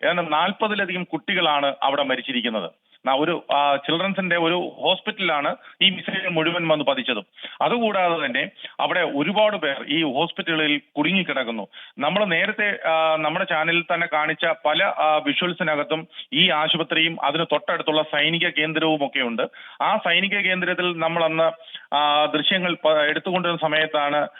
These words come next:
ആ, അവിടെ നിന്നും പട്ടാളക്കാർ വന്ന് ചോദ്യം ചെയ്യുകയൊക്കെ ചെയ്തു. അതെല്ലാം നമ്മൾ ലൈവിൽ നമ്മൾ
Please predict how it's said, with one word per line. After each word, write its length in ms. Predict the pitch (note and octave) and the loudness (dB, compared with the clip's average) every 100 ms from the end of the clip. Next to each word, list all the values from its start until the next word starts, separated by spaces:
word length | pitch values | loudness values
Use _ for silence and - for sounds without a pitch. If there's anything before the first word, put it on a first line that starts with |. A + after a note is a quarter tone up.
| - - - | -20 -8 0
ആ, 200 | C#3+ D3 | 2 2
അവിടെ 280 | D3+ D#3+ | 4 4
നിന്നും 200 | D#3 D3+ | 4 2
പട്ടാളക്കാർ 460 | C#3+ C#3+ D#3 D3+ D#3 | 0 2 0 2 2
വന്ന് 200 | D3 D3 | 2 2
ചോദ്യം 340 | D#3 D#3+ F3 | 2 2 2
ചെയ്യുകയൊക്കെ 400 | D#3+ D#3+ D#3+ D#3 | 2 2 2 0
ചെയ്തു. 240 | D#3+ E3 D#3+ | 0 0 2
അതെല്ലാം 340 | E3 E3+ F3 | 2 2 0
നമ്മൾ 200 | E3+ E3+ | 0 0
ലൈവിൽ 360 | E3+ F3 F3+ F3 | 2 2 0 -2
നമ്മൾ 200 | F3 | -2